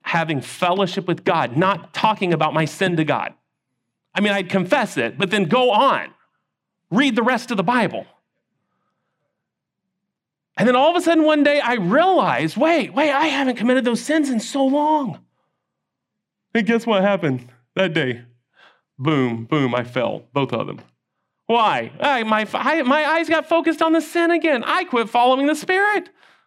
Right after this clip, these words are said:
I got out of the Word. He's washing me and cleansing me with the Word, and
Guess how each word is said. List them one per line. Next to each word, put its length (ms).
I 120
got 200
out 160
of 60
the 80
Word. 360
He's 200
washing 420
me 120
and 100
cleansing 420
me 180
with 180
the 100
Word, 440
and 800